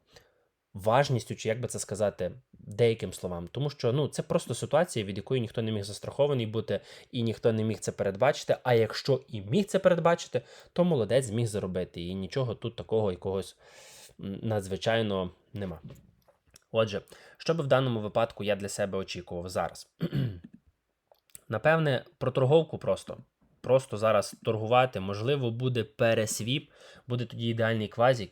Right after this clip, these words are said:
і дати якийсь рух вверх. І тоді вже підшукувати якусь цікаву зону для набору лонга і для походу трохи вверх, хоча би там до цього імба.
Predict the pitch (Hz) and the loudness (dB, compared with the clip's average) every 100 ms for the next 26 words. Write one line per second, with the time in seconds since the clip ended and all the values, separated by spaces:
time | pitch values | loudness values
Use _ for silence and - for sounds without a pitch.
0 | _ 113 110 131 110 98 - 101 - 95 | _ -2 0 0 0 -8 -8 -10 -10 -12
1 | - 98 82 - - - - - - - | -6 -6 -6 -10 -20 -20 -20 -20 -20 -20
2 | _ - 120 113 113 110 110 - 117 165 | _ -4 -2 0 0 0 -2 -4 -6 -4
3 | 147 117 95 - 131 107 98 - 92 92 | -4 -6 -8 -8 -6 -6 -6 -6 -8 -6
4 | 95 - 117 - - 104 - 120 - 104 | -6 -4 -4 -4 -12 -14 -8 -6 0 2
5 | 87 92 92 127 156 117 98 101 101 98 | 2 -2 -2 0 0 -4 -6 -10 -6 0
6 | 98 98 95 92 101 104 92 92 92 117 | 0 0 -2 -4 -4 -4 -4 -6 -2 -2
7 | 127 - 95 92 98 110 - - 107 98 | -2 -4 -12 -4 0 0 -4 -10 -8 -6
8 | 95 - _ _ 117 117 - 98 90 95 | -8 -10 _ _ 0 0 -2 -10 -6 -4
9 | 85 - - 110 - 101 113 101 92 92 | -4 -8 -12 -10 -2 -2 -2 -4 -8 -10
10 | 92 104 95 98 95 82 | -10 -10 -8 -10 -10 -10